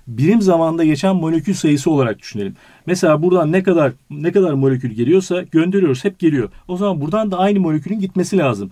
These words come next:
O zaman sallıyorum, saniyede buradan iki tane molekül gidiyorsa gelenin gidebilmesi için o zaman buradan saniyede salladığım tamamıyla üç tane gitmesi lazım. Yani daha hızlı gitmesi lazım. O zaman buradaki hıza V bir dersem,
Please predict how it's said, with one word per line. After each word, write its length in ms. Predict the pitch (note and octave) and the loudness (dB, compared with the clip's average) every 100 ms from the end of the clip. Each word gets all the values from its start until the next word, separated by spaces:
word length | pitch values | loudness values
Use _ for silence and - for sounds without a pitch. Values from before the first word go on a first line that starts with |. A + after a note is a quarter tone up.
| - - | -14 -16
O 100 | - | -4
zaman 260 | G3 F#3 C3+ | 0 0 0
sallıyorum, 580 | B2+ - F3+ F3+ C#3+ G2+ _ | -4 -4 0 2 2 -2 _
saniyede 500 | - F#3 F3+ F#3+ F#3+ | -8 -2 2 4 4
buradan 300 | F#3 E3+ F3 F3 _ | 2 2 0 -4 _
iki 160 | - - | -16 -2
tane 220 | F3 D3+ | 0 0
molekül 400 | C#3+ D3 D3 D#3 | 0 0 -2 -2
gidiyorsa 540 | C3 A#2 G2+ F#3 F#3+ F#3 - _ | 0 0 0 -2 -2 -4 -18 _
gelenin 440 | A#2+ D3 F3 F3+ D3 | 0 2 4 2 0
gidebilmesi 640 | C#3 D#3 D#3 D#3 D#3 G3+ | 2 2 2 0 0 0
için 320 | C#3+ - F3+ - _ | 0 0 -4 -8 _
o 80 | D3 | -4
zaman 280 | E3+ D3+ | 0 0
buradan 360 | D3 D3+ D3+ D#3+ - | 2 2 0 0 -8
saniyede 580 | - D#3+ C#3+ C3 B2 D#3+ | -6 0 2 4 2 0
salladığım 400 | F3+ D3 D3+ D3+ | 0 2 2 2
tamamıyla 320 | B2+ A#2+ F3 | 0 2 0
üç 240 | G#3 G3 | 0 -2
tane 240 | - D3+ B2+ | 2 2 2
gitmesi 360 | - A2+ - | 0 -6 -6
lazım. 320 | A2 G#2+ - - _ - - | -10 -10 -14 -20 _ -20 -2
Yani 300 | C#3 D#3 F3 | 0 2 2
daha 220 | - F3 | 0 4
hızlı 280 | G3+ G3 E3 | 4 4 2
gitmesi 420 | C3 C3 A2 - | -2 -4 -8 -8
lazım. 320 | G2+ - - - - - | -12 -14 -18 -20 -20 -8
O 80 | D3+ | -4
zaman 280 | E3 F3 E3+ | 0 0 2
buradaki 380 | G#3 F#3+ - F3+ | 2 2 4 2
hıza 360 | D#3 D3+ G#2+ | 4 2 2
V 200 | A#2+ C3+ | 2 2
bir 140 | F3+ F3 | 2 0
dersem, 400 | C#3+ C#3 B2 | -2 -2 -6